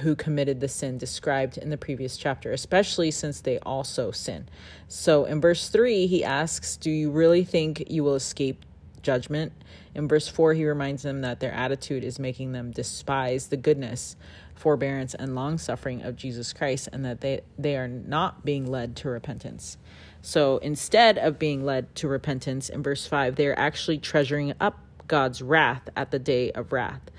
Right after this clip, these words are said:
So the second coming, when they will be rendered or given according to their deeds when God excuses his righteous judgment. So you're, you're basically trying to bring the second coming even faster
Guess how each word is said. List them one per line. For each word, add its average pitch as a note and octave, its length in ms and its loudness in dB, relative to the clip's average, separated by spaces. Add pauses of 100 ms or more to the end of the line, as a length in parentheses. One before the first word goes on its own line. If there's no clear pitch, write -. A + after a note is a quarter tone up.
(300)
So C3+ 540 4
the - 180 0
second C#3+ 380 0
coming, C#3 400 -4 (340)
when D3+ 440 2
they D3+ 120 10
will D#3+ 160 8
be D#3+ 180 4
rendered E3 560 4
or D3 220 4
given D3+ 840 2 (240)
according D#3 400 4
to D#3 140 0
their D3 140 4
deeds C3+ 440 -4
when C3+ 160 -2
God B2+ 280 0
excuses A#2+ 520 -6
his B2 180 -6
righteous - 320 -6
judgment. - 460 -8
So D3 300 0 (360)
you're, F#2 160 -8 (140)
you're D#3+ 120 2
basically F3+ 460 4
trying D3 400 -2
to C3 560 0
bring C#3 560 -4 (640)
the C3+ 80 -2
second B2+ 400 -6
coming B2+ 260 -4
even B2 220 -4
faster A#2 600 -4